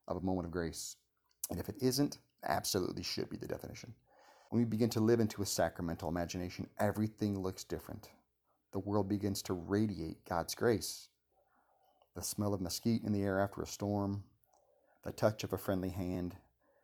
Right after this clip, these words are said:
a meteor shower on a cold night, the tone of a baritone sax,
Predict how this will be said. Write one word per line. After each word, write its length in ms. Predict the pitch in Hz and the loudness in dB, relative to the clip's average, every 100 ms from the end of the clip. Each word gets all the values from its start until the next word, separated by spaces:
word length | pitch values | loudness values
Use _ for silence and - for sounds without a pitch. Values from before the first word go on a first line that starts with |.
| _ _ _ _ | _ _ _ _
a 60 | 87 | 0
meteor 300 | 101 104 101 | 2 4 2
shower 400 | - 98 107 101 | 6 6 8 4
on 80 | 92 | 2
a 40 | |
cold 260 | - 101 101 | 2 0 4
night, 340 | 95 - - - _ _ _ _ _ _ _ | 2 2 -6 -20 _ _ _ _ _ _ _
the 80 | - | -8
tone 320 | 92 104 107 | -2 2 4
of 80 | 101 | 2
a 60 | 95 | 2
baritone 480 | 101 98 98 101 92 | 6 6 4 0 0
sax, 680 | 101 95 92 - - - | 4 4 2 -6 -10 -10